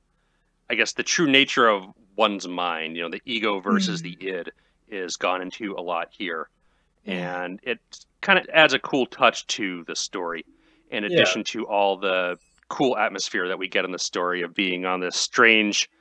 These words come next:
Speaker 1: planet filled with a dense, thick fog, and everything is, like,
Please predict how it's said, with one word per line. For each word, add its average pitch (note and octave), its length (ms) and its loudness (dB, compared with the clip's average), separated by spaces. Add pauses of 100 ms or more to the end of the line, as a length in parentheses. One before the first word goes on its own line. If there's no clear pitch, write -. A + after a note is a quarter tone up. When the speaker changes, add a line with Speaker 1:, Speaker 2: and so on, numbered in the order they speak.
(360)
Speaker 1:
planet A2+ 340 4 (160)
filled G#2+ 240 4
with G2 160 -2
a F#2+ 60 0
dense, G2 480 2
thick F#2+ 200 -2
fog, F2+ 640 2
and E2 320 -6
everything F2 420 -6
is, E2 300 -10
like, E2+ 220 -6